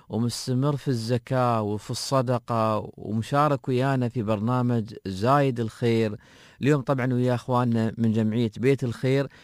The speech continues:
يحمد الله على التوفيق، لأنه هو في رمضان في أعظم الأيام وأفضل الأيام والأوقات.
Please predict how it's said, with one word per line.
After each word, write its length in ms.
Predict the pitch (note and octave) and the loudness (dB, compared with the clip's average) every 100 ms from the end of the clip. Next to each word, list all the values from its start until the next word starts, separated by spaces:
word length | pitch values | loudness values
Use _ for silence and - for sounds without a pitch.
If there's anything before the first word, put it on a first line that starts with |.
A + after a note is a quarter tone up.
| - - - | -20 -20 -4
يحمد 440 | B2 C3+ C3 A#2 | -2 0 0 2
الله 260 | C3+ B2+ B2+ | 0 0 0
على 340 | A2+ A2 A#2+ | 0 -2 -2
التوفيق، 760 | B2 - A#2 A2 - C#3+ D#3+ C3+ | -2 -2 -4 -2 0 2 2 0
لأنه 600 | G#2 D#2+ B2 A#2 A#2+ A2+ | -4 -2 0 2 2 0
هو 240 | A2 C#3+ | 0 -2
في 180 | B2 B2+ | 0 -2
رمضان 500 | A2+ A2 A#2 C#3+ D3 | 0 -2 -2 -2 -2
في 240 | B2+ A2+ - | -4 -6 -2
أعظم 380 | C#3 B2 B2 A2+ | -2 0 -2 -2
الأيام 680 | G#2+ A2+ G#2+ A2 A#2+ A#2+ G2+ | -2 -2 -2 0 0 0 -2
وأفضل 480 | - C#3 C3 A#2+ | -2 -2 -2 -4
الأيام 720 | G#2+ G2+ - G#2+ A2+ A#2+ A#2+ - | -4 -4 -4 -2 0 0 -2 -4
والأوقات. 720 | - A#2 A#2 A#2 G2+ - F#2 | -4 -2 -2 -4 -4 -4 -4